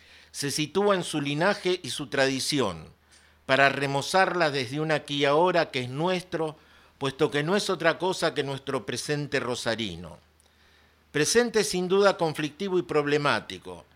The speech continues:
Hay pocas cosas tan indeterminadas, heterogéneas o híbridas en la Argentina como la condición rosarina,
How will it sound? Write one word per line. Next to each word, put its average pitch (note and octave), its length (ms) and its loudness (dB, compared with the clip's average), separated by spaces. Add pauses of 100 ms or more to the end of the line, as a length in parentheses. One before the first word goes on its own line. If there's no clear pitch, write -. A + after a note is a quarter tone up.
(380)
Hay C#3+ 140 4
pocas F#3 420 0
cosas E3+ 420 -4
tan D#3 240 0
indeterminadas, C3 1120 -2
heterogéneas B2+ 1000 -2
o B2+ 160 -2
híbridas C#3+ 500 -2
en A2+ 140 -8
la A2+ 60 -4
Argentina B2+ 760 -6 (300)
como B2 180 -6
la A#2 160 0
condición A#2 600 -4
rosarina, B2+ 760 -4